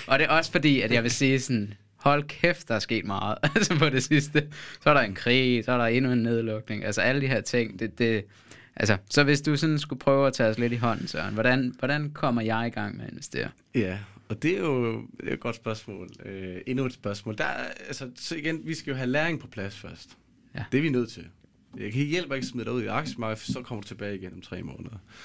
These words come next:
Speaker 2: Den ene måde at lære det på, det er den kedelige måde, du får smidt en bog i hovedet, læs det her og fat det.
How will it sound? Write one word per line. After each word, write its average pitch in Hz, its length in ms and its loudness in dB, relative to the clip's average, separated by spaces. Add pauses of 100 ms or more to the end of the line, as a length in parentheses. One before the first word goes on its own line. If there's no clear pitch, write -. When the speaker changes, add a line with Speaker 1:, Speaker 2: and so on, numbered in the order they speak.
(300)
Speaker 2:
Den 147 100 -2
ene 147 180 0
måde 135 140 0
at 127 60 0
lære 127 180 2
det 123 80 -6
på, 117 120 -6
det 107 60 -6
er 120 40 -2
den 113 100 -6
kedelige 131 320 -2
måde, 107 240 -4
du 104 80 -14
får 104 160 -8
smidt 101 260 -6
en 98 80 -14
bog 113 180 -4
i - 20 -4
hovedet, 123 460 -2
læs 117 240 -2
det 107 120 -8
her 98 100 0
og 87 340 -6
fat - 300 -12
det. - 80 -20